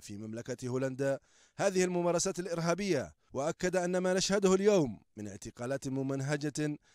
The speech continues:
ليست مجرد أحداث عابرة، بل هي جزء من حملة متواصلة تهدف إلى إسكات الأصوات الحرة في اليمن، ومحاولة بائسة للنيل من الثورة السبتمبرية الخالدة التي طوت حقبة الإمامة إلى غير رجعة.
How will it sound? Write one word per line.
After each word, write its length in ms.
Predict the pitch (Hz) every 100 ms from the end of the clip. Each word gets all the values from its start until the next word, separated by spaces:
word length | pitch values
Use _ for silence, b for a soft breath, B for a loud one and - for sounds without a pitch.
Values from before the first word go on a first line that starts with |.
| b b
ليست 360 | 156 180 185 165
مجرد 420 | 170 180 180 180
أحداث 360 | 170 147 190
عابرة، 540 | 170 175 190 156 123 - -
بل 180 | 175
هي 180 | 185 202
جزء 360 | 175 226 220 185
من 140 | 170
حملة 340 | 147 170 185 175
متواصلة 880 | 185 185 190 185 185 202 208 147 110 76 _ _ _
تهدف 380 | - 139 135 127
إلى 200 | 139 139
إسكات 340 | 139 - 143 143
الأصوات 540 | - - - 143 143
الحرة 500 | 127 - 135 131 135
في 100 | 131
اليمن، 460 | 123 123 104 87 67 _ _ _
ومحاولة 560 | 139 170 165 175 196 214
بائسة 580 | 202 185 220 226 202 180
للنيل 420 | 170 160 170 165
من 100 | 160
الثورة 360 | 156 - 165 160
السبتمبرية 720 | 151 - 143 160 156 156 156 151
الخالدة 580 | 151 160 139 110 95 - _ _ _ _ 107
التي 260 | 135 131
طوت 320 | 131 147 147
حقبة 340 | - 147 143 147
الإمامة 520 | 151 - 147 143 139 139
إلى 260 | 135 131
غير 320 | 123 127 120
رجعة. 460 | 104 95 73 64 -